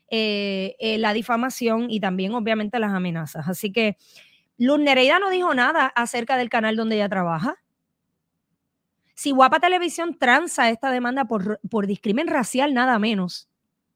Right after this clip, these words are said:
¿por qué Luz Nereida Vélez no, no, no renuncia al canal?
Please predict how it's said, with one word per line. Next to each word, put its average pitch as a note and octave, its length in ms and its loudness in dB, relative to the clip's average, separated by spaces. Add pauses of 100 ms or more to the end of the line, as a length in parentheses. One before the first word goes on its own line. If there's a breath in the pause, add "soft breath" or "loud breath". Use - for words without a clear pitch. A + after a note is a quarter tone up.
(760)
¿por A#3+ 180 0
qué C4 100 4
Luz D4+ 160 2
Nereida D4+ 380 6
Vélez C4+ 180 2
no, C4+ 400 0
no, A#3 540 -4 (1000)
no G#3 520 -4
renuncia A3+ 560 -4 (120)
al G3 180 -2
canal? E3 420 -4